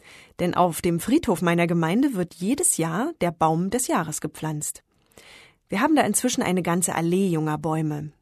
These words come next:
Und gestern war's wieder soweit. Da war nämlich der Tag des Baumes.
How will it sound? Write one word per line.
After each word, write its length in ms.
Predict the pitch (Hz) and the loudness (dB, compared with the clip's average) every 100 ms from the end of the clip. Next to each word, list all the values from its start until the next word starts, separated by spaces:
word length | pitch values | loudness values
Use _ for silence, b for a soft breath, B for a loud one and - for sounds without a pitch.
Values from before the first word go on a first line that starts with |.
| _ _ _ _ | _ _ _ _
Und 120 | 180 | -6
gestern 320 | 180 175 220 202 | -2 0 0 2
war's 200 | 220 - | 0 0
wieder 180 | 156 | -2
soweit. 460 | 156 165 143 143 - b b b b b | -2 -4 -6 -10 -16 b b b b b
Da 160 | 214 | -2
war 180 | 208 202 | 2 4
nämlich 340 | 185 175 190 - | 4 2 0 -2
der 160 | 202 | -6
Tag 260 | - 151 - | -4 -6 -6
des 140 | 202 | -6
Baumes. 540 | - 247 165 - - | -4 -2 -2 -4 -8